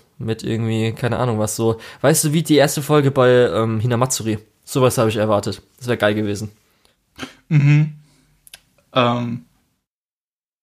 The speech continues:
Speaker 2: Moment, die erste oder meinst du die zweite?
Speaker 1: Die erste Folge mit dem Smartphone-Gar. Watashi no
Speaker 2: Ach so, ja.
Speaker 1: Smartphone
Speaker 2: Ja, ja.
Speaker 1: Gar.
Speaker 2: Mhm.
Speaker 1: Da gab's auch den
Speaker 2: Ich hab
Speaker 1: coolen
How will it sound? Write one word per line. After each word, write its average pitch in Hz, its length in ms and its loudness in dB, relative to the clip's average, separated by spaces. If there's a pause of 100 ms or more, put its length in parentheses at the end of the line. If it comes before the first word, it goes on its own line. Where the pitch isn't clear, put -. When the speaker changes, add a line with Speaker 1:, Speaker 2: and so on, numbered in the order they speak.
(720)
Speaker 2:
Moment, 117 380 0
die 117 60 -4
erste - 380 -2
oder 180 120 2
meinst 135 240 0
du 123 40 -4
die 117 160 -8
zweite? - 600 -10 (2000)
Speaker 1:
Die - 60 -2
erste 117 280 0
Folge 104 320 0
mit 104 220 -2
dem 107 360 0
Smartphone-Gar. 104 840 0 (1040)
Watashi 143 300 -8
no 139 60 0
Speaker 2:
Ach 135 60 2
so, 160 220 0
ja. 147 60 4 (260)
Speaker 1:
Smartphone 127 200 0
Speaker 2:
Ja, 131 140 4
ja. 120 180 2
Speaker 1:
Gar. 98 160 -2
Speaker 2:
Mhm. 139 260 0 (920)
Speaker 1:
Da 120 80 -8
gab's 110 160 -6
auch 113 60 -6
den 110 80 -2
Speaker 2:
Ich 147 100 0
hab 147 60 2
Speaker 1:
coolen 110 120 -2